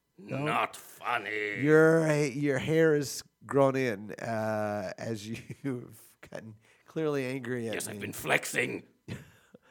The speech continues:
Speaker 1: Uh, can I just point out that that mustache is stupid, <laughs> right?
Speaker 2: Fuck you,
Speaker 1: It's
Speaker 2: asshole.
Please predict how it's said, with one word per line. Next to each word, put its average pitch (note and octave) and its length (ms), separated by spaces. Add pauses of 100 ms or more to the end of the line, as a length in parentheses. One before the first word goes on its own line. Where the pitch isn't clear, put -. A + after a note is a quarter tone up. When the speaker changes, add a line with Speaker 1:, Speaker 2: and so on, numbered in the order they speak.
(340)
Speaker 1:
Uh, A2+ 300
can A2+ 160
I C3 60
just B2 180
point C3 160
out A2+ 160
that G#2+ 200
that A2+ 240 (260)
mustache G2+ 580
is F#2 460 (180)
stupid, - 640 (300)
<laughs> - 320
right? A#2+ 360 (760)
Speaker 2:
Fuck - 360
you, D3 220
Speaker 1:
It's B3 320
Speaker 2:
asshole. D3 680